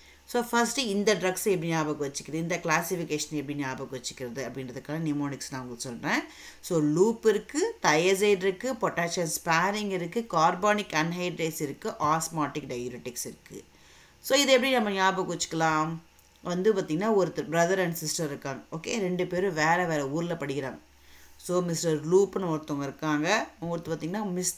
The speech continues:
தயஸ் அப்படின்னு ஒருத்தவங்க இருக்காங்க. So, ரெண்டு பேரும் வேற வேற ஸ்கூல்ல வேற வேற ஊர்ல படிச்சிட்டு இருக்காங்க. ரெண்டு பேரும் எது மூலமா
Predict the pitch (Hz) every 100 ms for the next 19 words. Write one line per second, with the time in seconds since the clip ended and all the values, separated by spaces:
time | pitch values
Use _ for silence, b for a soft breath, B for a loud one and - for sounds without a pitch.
0 | 165 143 147 143 - 135 147 139 120 123
1 | - 135 107 - B B B B 214 202
2 | 202 220 208 214 202 180 185 180 165 165
3 | - 185 185 180 165 151 147 147 143 143
4 | 156 151 127 - - 135 123 113 - 165
5 | 185 180 196 190 185 196 185